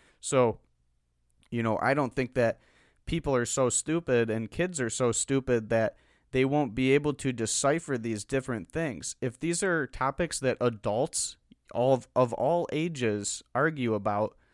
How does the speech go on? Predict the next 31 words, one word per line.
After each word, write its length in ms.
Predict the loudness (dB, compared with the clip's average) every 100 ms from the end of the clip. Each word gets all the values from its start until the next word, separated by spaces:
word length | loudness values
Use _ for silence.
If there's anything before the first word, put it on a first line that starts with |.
| _ _ _ _
then 400 | 0 2 2 -2 -4
they 220 | 2 2
should 240 | 2 2
be 140 | 2 4
open 340 | 4 4 0
to 140 | -2
discussion 840 | -4 -4 -2 0 0 -2 -4 -6 -6
for 200 | -4 -4
children 500 | 0 0 0 -2 -4
to 340 | -2 0 0 -4 -8
make 300 | -4 -2 0
up 120 | 0
their 140 | 0
own 160 | 2 0
opinions 520 | -2 -2 -2 -2 0
on 180 | 0 0
them 180 | -2 -4
as 160 | -6
well. 380 | 0 2 2 -2 _ _ _ _
I 80 | -4
mean, 200 | -2 0
they're 120 | 0
not 220 | 2 2 0
gonna 160 | -4
be 220 | -2 0
any 180 | 0 -2
worse 340 | -2 -2 -2 0
off 280 | 0 0
or 80 | -2
better 420 | -2 0 2 2
off 320 | 2 0 -2